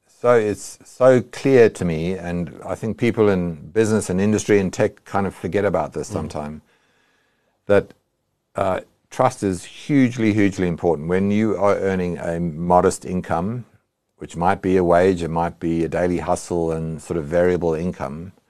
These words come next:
Speaker 1: where your money is, if it's in a digital form, you know, banks or whatever,
Speaker 2: Mm.
Speaker 1: you have to have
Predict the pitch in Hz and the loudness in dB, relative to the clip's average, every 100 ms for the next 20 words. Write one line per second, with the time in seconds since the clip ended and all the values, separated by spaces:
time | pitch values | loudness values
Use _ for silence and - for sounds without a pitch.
0 | _ _ _ _ _ _ _ _ - 92 | _ _ _ _ _ _ _ _ 0 6
1 | 113 123 110 113 98 92 98 95 87 82 | 8 8 8 6 6 4 4 2 0 -4
2 | - 98 85 73 - 90 82 - 87 92 | -2 2 2 -2 -10 -8 -8 -6 -6 -4
3 | 85 69 _ _ _ _ _ - 78 73 | -4 -8 _ _ _ _ _ -14 -12 -6
4 | 95 98 92 87 - - 104 85 90 123 | -6 -2 0 0 -2 2 4 4 0 -6
5 | 104 85 85 78 - 90 92 - 78 78 | -6 -4 -4 0 0 0 -4 -10 -8 -4
6 | 82 90 95 73 82 - 65 90 82 104 | -2 0 0 -2 -10 -12 -8 -6 -2 -4
7 | - 110 85 90 85 | -4 -6 -2 -2 -2